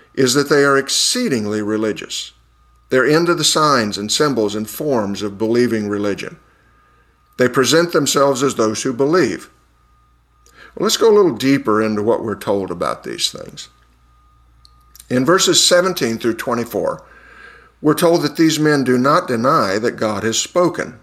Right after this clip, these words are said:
They accept God's word, and sometimes they accept God's word very loudly so. They boast about their knowledge of God,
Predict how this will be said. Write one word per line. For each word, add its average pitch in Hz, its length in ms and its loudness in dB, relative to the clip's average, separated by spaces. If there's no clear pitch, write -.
They 160 120 2
accept 190 440 0
God's 92 280 -2
word, - 320 -6
and 127 160 0
sometimes 123 520 0
they 127 140 2
accept - 360 0
God's 117 300 2
word 110 300 0
very 104 260 0
loudly 101 640 0
so. - 460 -4
They 135 120 4
boast 170 360 4
about 113 240 0
their 104 140 -2
knowledge 95 420 -8
of - 100 -18
God, - 360 -12